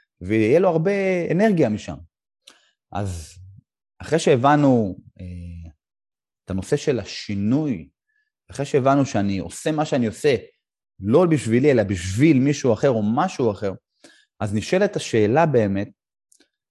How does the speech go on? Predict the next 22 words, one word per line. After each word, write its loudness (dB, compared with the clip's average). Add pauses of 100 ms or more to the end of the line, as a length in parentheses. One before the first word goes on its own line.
(240)
איך 2 (200)
אני 0 (140)
משאיר -2
את -8
הדבר -4 (140)
הזה -4 (420)
אצלי? -4 (540)
יש 2
תשוקה, 2 (720)
אה, -4 (240)
יש -2
שמחה, 0 (360)
זה -4
מעלה 0
לי 0
את -8
האנרגיה, 0 (120)
זה -2
מעלה 2
לי 2
את -6
התדר, 0